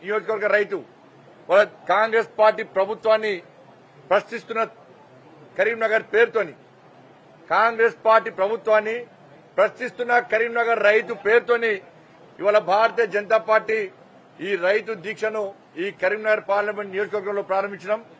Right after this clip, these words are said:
పోలీస్ పర్మిషన్ ఇవ్వకపోవడం వలన, ఎన్నికల కోడ్ ఉందన్న ఆలోచనతో ఇవ్వకపోవడం వలన ఈరోజు ఈ కార్యాలయంలో ఈ రైతు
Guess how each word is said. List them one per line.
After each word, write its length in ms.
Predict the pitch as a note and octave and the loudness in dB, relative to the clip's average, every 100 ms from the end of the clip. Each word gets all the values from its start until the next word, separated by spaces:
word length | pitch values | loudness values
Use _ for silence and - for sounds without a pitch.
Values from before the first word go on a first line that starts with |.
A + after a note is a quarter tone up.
| - - - - _ - - - - | -20 -20 -20 -20 _ -20 -20 -18 -2
పోలీస్ 360 | F#3+ A3 A3+ - G#3 | 0 2 -2 -2 -4
పర్మిషన్ 460 | G#3 A3 G#3+ G#3+ G3 - C#3 | -2 -4 -4 -6 -8 -18 -6
ఇవ్వకపోవడం 420 | G3 G#3 G#3+ G#3+ | -2 -2 -2 -2
వలన, 200 | G#3 G#3+ A3+ A3+ - D3+ | 0 2 2 0 -6 -8
ఎన్నికల 320 | G#3 G#3+ G#3+ G3+ | -4 -2 -2 -2
కోడ్ 160 | G#3+ G#3 | -6 -4
ఉందన్న 220 | G#3 G#3 G3 F#3 - - - - C#3 | -2 0 -2 -4 -14 -20 -20 -10 -2
ఆలోచనతో 400 | F#3+ G3 G#3 G#3 G#3 | -2 -2 -6 -6 -6
ఇవ్వకపోవడం 380 | F#3+ G#3 F#3+ G#3 | -4 -4 -2 0
వలన 200 | G3+ G3+ A3+ A#3+ - - _ _ _ | 0 0 -2 -4 -18 -20 _ _ _
ఈరోజు 280 | D3+ G#3 G#3 G#3 G3 - - - - | -6 -4 -2 -2 -6 -18 -20 -12 -8
ఈ 20 | F#3+ F3 | -6 -2
కార్యాలయంలో 600 | F3+ G#3+ G#3+ G#3 G3+ G#3 F#3+ - _ - - F3+ | 0 2 2 2 0 -2 -4 -6 _ -20 -8 -4
ఈ 20 | F3 | 0
రైతు 220 | F#3+ G#3 | 0 -2